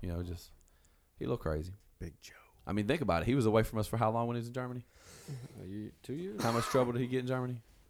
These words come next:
Speaker 1: A lot.
Speaker 3: A lot,
Speaker 1: A
Speaker 3: yeah.
Speaker 1: lot.
Speaker 3: Actually, a fucking
Speaker 1: Yeah.
Speaker 3: sh-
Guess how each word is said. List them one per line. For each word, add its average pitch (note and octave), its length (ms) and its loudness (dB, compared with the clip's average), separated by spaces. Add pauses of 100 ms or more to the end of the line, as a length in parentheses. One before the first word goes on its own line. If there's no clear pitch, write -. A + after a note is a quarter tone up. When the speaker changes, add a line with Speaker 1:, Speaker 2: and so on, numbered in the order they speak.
(400)
Speaker 1:
A - 40 -8
lot. C#2+ 420 2 (320)
Speaker 3:
A G2 120 -10
lot, A2 440 0
Speaker 1:
A G2+ 100 -6
Speaker 3:
yeah. - 160 0
Speaker 1:
lot. - 220 4
Speaker 3:
Actually, A#2 360 -2
a G2 200 -4
fucking D3 440 -6
Speaker 1:
Yeah. D#2 320 2
Speaker 3:
sh- - 200 -12